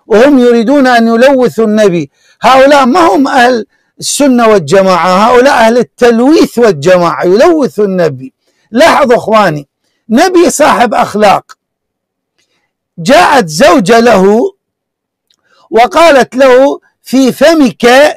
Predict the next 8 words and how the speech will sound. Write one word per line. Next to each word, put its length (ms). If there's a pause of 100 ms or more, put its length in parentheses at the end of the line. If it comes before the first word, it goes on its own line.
(880)
في 240
فمك 720 (300)
رائحة 640 (320)
كريهة"، 600 (1700)
وهو 400
يعلم 680
أنه 640
أكل 360